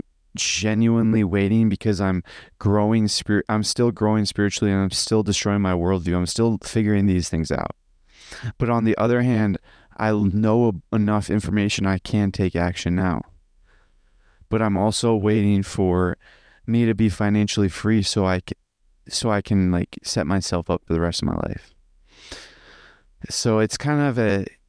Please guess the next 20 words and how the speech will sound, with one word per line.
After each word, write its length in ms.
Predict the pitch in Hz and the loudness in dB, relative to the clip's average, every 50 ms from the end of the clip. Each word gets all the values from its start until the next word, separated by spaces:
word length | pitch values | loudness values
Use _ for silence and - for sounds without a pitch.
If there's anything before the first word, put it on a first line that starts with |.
| _ _ _ _ _ _ - | _ _ _ _ _ _ -6
either 320 | - 117 113 117 104 110 85 | -2 0 0 2 2 2 0
or, 380 | 78 95 90 92 92 90 - - | 2 2 2 2 0 0 -2 -2
and 300 | - 113 113 110 107 - - | -2 -2 0 0 0 -2 -2
I'm 160 | 110 113 120 120 | -2 -2 0 0
prepared 640 | - 123 - 123 123 120 120 120 117 107 107 113 - - | -2 -2 -2 0 0 2 2 2 0 0 -2 -4 -8 -12
for 240 | - - - 117 113 | -16 -8 -2 0 0
it 80 | 107 - | 0 0
to 80 | - 98 | -2 -4
take 280 | - - 107 101 - | -2 -2 -2 0 0
a 40 | 101 | 2
year. 440 | 92 90 90 90 90 87 90 95 - _ _ _ _ _ _ - | 2 4 4 4 2 2 0 -4 -6 _ _ _ _ _ _ -4
I'm 120 | - 98 - | -4 -2 -2
prepared 480 | - 107 - - 107 101 98 98 - | -2 -4 -2 -2 0 0 0 0 -2
for 400 | - - 101 95 92 92 90 - - | -2 0 0 2 2 2 0 0 0
it 140 | - 101 - | -2 -4 -4
to 100 | - - | -6 -12
take 420 | - - 104 98 95 95 - - _ - - | -6 -2 0 0 0 -2 -4 -8 _ -6 -2
over 280 | - 113 117 107 101 | -2 0 0 2 0
a 60 | 92 | 0
year. 320 | 92 87 82 - - - | 0 0 0 -2 -4 -8